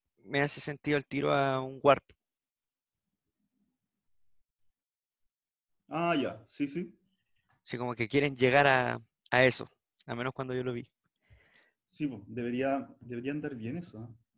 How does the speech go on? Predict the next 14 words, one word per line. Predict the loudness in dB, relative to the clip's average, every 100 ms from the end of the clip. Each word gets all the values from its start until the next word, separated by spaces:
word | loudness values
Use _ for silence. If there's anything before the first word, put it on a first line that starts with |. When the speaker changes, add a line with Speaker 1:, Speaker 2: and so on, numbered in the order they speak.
| _ _ _ _
Speaker 2:
Podría | -10 -8
andar | -6 -8
súper | -10 -8
Speaker 1:
Sí. | -6
Speaker 2:
bien | -6 -8
si | -10
es | -10
que | -6
los | -4 -2
overheads | -4 -4 -8 -8
son | -8
bajos. | -8 -6 -6 -10 -16 _ _ _ _ _ -20 -20 _ _ _ _ _ _ _ _ _ _ _
Y | -14 -12 -12 -12 -14
Speaker 1:
Sí. | -14